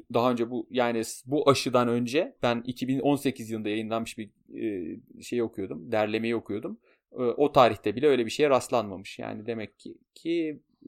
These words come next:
çok fazla görülebilecek bir şey gibi durmuyor şu an.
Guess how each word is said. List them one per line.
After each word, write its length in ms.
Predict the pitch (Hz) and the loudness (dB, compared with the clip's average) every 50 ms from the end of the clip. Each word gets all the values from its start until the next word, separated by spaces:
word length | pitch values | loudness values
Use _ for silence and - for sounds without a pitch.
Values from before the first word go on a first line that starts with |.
| - | -16
çok 300 | - - 143 - - _ | -8 -6 -6 -6 -6 _
fazla 540 | - 123 113 107 104 - 127 139 143 139 - - - _ _ _ | -2 -2 -2 -2 -2 -4 -4 -2 -2 -4 -6 -10 -14 _ _ _
görülebilecek 720 | - 120 120 120 120 120 120 117 120 113 117 123 120 - | -8 -4 -2 -2 -2 -2 -4 -4 -6 -8 -8 -8 -10 -10
bir 60 | 131 | -10
şey 360 | - - 156 156 151 151 143 - _ _ _ | -8 -6 -6 -6 -6 -8 -12 -16 _ _ _
gibi 220 | 123 - 165 160 | -16 -14 -10 -6
durmuyor 300 | 170 185 160 127 101 95 | -4 -4 -2 -2 -4 -6
şu 160 | - - 104 | -6 -8 -8
an. 160 | 95 98 101 | -10 -10 -10